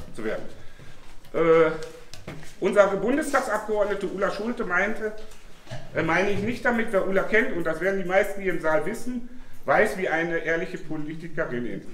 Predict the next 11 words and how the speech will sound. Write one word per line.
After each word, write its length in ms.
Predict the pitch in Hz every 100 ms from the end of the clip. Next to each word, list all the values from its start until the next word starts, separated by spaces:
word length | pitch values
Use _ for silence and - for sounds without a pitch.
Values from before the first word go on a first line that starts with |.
| -
ist. 260 | 127 - - - - -
Aber 300 | 131 165 180
Ulla 220 | 220 214
ist 220 | 180 -
nicht 160 | 180 175
nur 160 | 180
ehrlich, 300 | 156 175 196 196
nein, 260 | 143 156 175
sie 100 | 151
ist 200 | 156 -
Mensch. 340 | 123 104 -